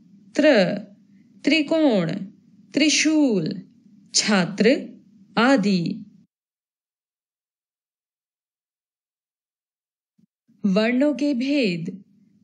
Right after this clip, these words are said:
उच्चारण के आधार पर वर्णों को दो भेदों में बांटा जा सकता है, स्वर और व्यंजन। स्वर, जिन वर्णों के उच्चारण में किसी दूसरे वर्ण या ध्वनि की आवश्यकता नहीं होती है,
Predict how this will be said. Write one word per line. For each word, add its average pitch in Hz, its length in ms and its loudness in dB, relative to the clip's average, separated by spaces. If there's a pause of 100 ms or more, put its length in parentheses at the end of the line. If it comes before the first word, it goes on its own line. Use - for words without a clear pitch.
उच्चारण 226 640 -2
के 285 100 -2
आधार 180 540 -4
पर 269 300 -4 (400)
वर्णों 226 400 0
को 311 160 -4
दो 226 300 0
भेदों 247 400 -2
में 277 220 0
बांटा 196 360 -2
जा 262 200 -2
सकता 202 380 -4
है, 180 460 -6 (340)
स्वर 190 560 -2 (300)
और 285 260 0
व्यंजन। 208 840 -2 (460)
स्वर, 196 540 -2 (460)
जिन 302 320 0
वर्णों 220 400 0
के 302 140 -4 (100)
उच्चारण 208 540 -2
में 214 360 -4 (280)
किसी 302 280 -6
दूसरे 240 460 -2
वर्ण 220 400 -2
या 277 220 -2
ध्वनि 202 400 -2
की 254 160 -6
आवश्यकता 196 680 -4
नहीं 208 360 -2
होती 180 340 -4
है, 165 300 -6